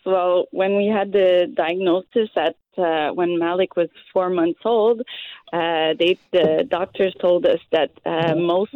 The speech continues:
kids with this condition, uh, type one, which is the most severe form of S M A,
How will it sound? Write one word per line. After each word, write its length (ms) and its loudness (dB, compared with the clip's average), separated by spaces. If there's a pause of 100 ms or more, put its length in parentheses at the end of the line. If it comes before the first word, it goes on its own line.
(120)
kids 260 2
with 240 0 (160)
this 140 2 (120)
condition, 920 2 (100)
uh, 200 2 (140)
type 260 -2
one, 280 4
which 220 -2
is 220 0
the 80 2
most 340 0 (160)
severe 400 0 (100)
form 260 0
of 140 -2
S 120 -2 (100)
M 120 -4
A, 300 2